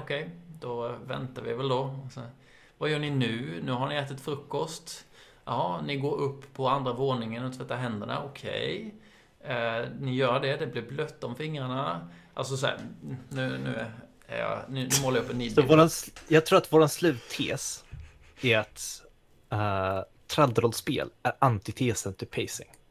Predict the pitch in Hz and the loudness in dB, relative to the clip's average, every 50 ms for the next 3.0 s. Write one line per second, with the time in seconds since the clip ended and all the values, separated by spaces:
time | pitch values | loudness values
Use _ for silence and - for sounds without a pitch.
0 | _ _ _ _ - - - - - _ _ _ _ _ _ _ _ 156 156 156 | _ _ _ _ -20 -20 -20 -20 -20 _ _ _ _ _ _ _ _ 2 4 4
1 | 170 175 175 170 - - - 156 160 - - - - - 165 160 165 160 165 165 | 4 4 2 -2 -10 -4 2 2 4 4 2 -2 -2 -4 -2 -2 0 -2 -2 -2
2 | 170 160 156 156 135 - 156 151 147 139 - 135 135 131 131 131 123 123 120 120 | -2 0 0 0 0 0 0 0 0 2 4 6 6 6 6 4 4 4 4 4